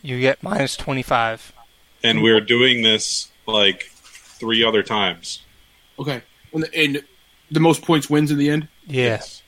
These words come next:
Speaker 3: Um, uh, I don't know. I don't know if I.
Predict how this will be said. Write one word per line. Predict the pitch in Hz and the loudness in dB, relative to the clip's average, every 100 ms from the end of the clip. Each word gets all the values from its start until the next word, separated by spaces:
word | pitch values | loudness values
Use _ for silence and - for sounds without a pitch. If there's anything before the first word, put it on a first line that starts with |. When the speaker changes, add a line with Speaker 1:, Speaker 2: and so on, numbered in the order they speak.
| _ _ _ _ _ - _ _ _ _ _ - - - 185 220 - 143 | _ _ _ _ _ -20 _ _ _ _ _ -20 -20 -20 -20 -20 -14 -6
Speaker 3:
Um, | 147 151 151 135 _ _ _ - _ - - - _ - - - - - - - - - - - - - - - - - _ _ _ | -2 0 -2 -6 _ _ _ -20 _ -20 -20 -20 _ -20 -20 -20 -20 -20 -20 -20 -20 -20 -20 -18 -18 -14 -14 -14 -18 -20 _ _ _
uh, | 131 | -14
I | 139 135 131 | -10 -10 -10
don't | 156 170 | -6 -2
know. | 190 139 | -2 -2
I | |
don't | 165 | -2
know | 180 | -2
if | |
I. | 147 | -2